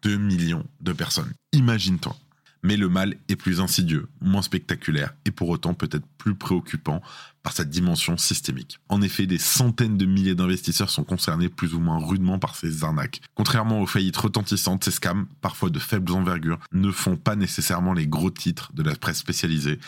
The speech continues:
et ne laissent le plus souvent que peu d'espoir à la moindre perspective de récupération des fonds par la voie judiciaire, faute d'identification claire des auteurs.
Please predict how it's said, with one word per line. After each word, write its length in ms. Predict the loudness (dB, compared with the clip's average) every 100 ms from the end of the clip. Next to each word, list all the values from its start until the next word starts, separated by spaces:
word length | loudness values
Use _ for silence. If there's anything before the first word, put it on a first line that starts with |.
| -14 -16 -8 0
et 60 |
ne 120 | 2
laissent 340 | 4 0 -2 -4
le 120 | -4 -2
plus 160 | -2
souvent 300 | -2 0 0
que 140 | 0 -4
peu 260 | 0 0
d'espoir 380 | 0 -2 -2 -2
à 40 | 0
la 100 | 2
moindre 340 | 2 2 -2
perspective 640 | -2 -4 -2 -6 -2 -2
de 80 | 0
récupération 580 | -2 -4 -6 -6 -2 -2
des 120 | -2
fonds 260 | -4 -6 -6 -8 -20 -20 _
par 140 | -2
la 80 | -2
voie 160 | -2 -2
judiciaire, 560 | -2 -2 0 -2 -2
faute 200 | -2 -2
d'identification 840 | 0 0 0 -2 -2 -2 -2 -4 -6
claire 340 | -4 -4 -4
des 200 | -4 -4
auteurs. 300 | -4 -6 -10